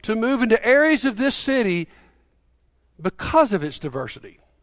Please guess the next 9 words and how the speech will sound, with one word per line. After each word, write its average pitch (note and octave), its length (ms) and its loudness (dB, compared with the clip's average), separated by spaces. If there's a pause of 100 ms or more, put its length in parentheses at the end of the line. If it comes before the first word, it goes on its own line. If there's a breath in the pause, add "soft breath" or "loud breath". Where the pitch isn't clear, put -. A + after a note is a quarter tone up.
(880)
And G#3+ 120 2
I A#3+ 60 6
hope B3+ 160 4
I A#3 80 6
don't G3+ 140 4
embarrass F#3 380 0
these E3+ 120 -8
people, D#3+ 340 -6
but D#3+ 180 0